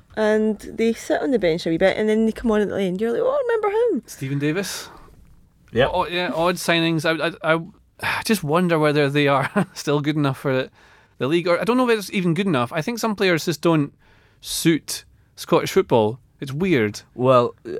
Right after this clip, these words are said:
Speaker 3: listen, Goldson and Worrell don't suit tough, good with their feet centre forwards, and Ikpeazu might rip them a <laughs> new one, um, if they give him a chance.
Speaker 2: Yeah, it, this, I, I like the look of this game,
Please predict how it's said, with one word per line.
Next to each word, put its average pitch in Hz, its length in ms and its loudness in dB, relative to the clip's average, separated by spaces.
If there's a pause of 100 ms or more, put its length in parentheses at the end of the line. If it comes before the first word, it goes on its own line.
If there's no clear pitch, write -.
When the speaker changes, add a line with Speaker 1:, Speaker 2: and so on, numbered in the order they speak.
(120)
Speaker 3:
listen, 113 500 0
Goldson 127 540 2
and 107 120 0
Worrell 107 380 4
don't 110 340 0
suit - 540 0 (300)
tough, - 520 0 (500)
good 123 200 4
with 113 200 0
their 107 100 0
feet 113 340 -2 (220)
centre 101 340 -2
forwards, 104 600 2
and 101 140 -2
Ikpeazu 98 800 -4
might 113 380 -2
rip 104 360 -4
them 101 140 -2
a 98 80 -2
<laughs> - 0 -
new 127 260 2
one, 165 400 2 (280)
um, 110 300 2
if 104 140 -6
they 113 100 -4
give 104 180 -4
him 101 100 -2
a 98 60 -2
chance. 104 540 -2 (480)
Speaker 2:
Yeah, 156 460 2
it, 151 160 -6
this, - 260 -4
I, 160 240 -2
I 165 60 0
like 151 180 0
the 143 100 -2
look 139 180 -2
of 135 40 0
this 123 100 -2
game, 123 220 0